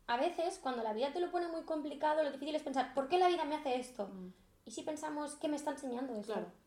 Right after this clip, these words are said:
Speaker 1: ¿Por qué la vida me ha puesto esto? Pero,
Speaker 2: Mm.
Speaker 1: ¿por qué me está guiando el camino? ¿Qué me
Speaker 2: Sí.
Speaker 1: tiene que enseñar?".
Speaker 2: Ujú. Y aprender a mimarte en estos cambios, ¿no? A mí me ha ido muy bien mimarme.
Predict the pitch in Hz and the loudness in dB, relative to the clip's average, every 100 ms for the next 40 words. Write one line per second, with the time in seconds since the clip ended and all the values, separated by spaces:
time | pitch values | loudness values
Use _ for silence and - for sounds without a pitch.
0 | _ - 277 370 466 415 427 359 359 359 | _ -2 2 4 4 4 2 2 0 0
1 | 302 294 - 466 - 320 285 254 240 - | 2 2 0 -4 -2 -4 0 0 0 -6
2 | - - - - - - - - _ _ | -20 -20 -20 -20 -20 -20 -20 -20 _ _
3 | - _ _ _ _ - 311 302 247 240 | -20 _ _ _ _ 4 4 6 2 2
4 | 262 311 359 359 349 311 302 349 539 - | 2 2 2 0 0 0 0 0 -2 -2
5 | 320 392 453 440 - 240 247 233 208 185 | -2 2 2 0 -2 -4 -4 -4 -4 -6
6 | - 208 190 196 - _ - - - 240 | -12 -12 -12 -12 -20 _ -20 -20 -2 2
7 | 240 240 254 370 381 240 233 202 190 - | 4 2 2 2 2 2 0 -2 -6 -10
8 | 185 185 175 165 185 226 294 196 226 302 | -8 -6 -6 -6 -8 -10 -8 -4 0 2
9 | 311 277 240 196 208 302 359 226 214 202 | 2 2 2 0 -2 -2 -4 -4 -2 -4
10 | 175 | -6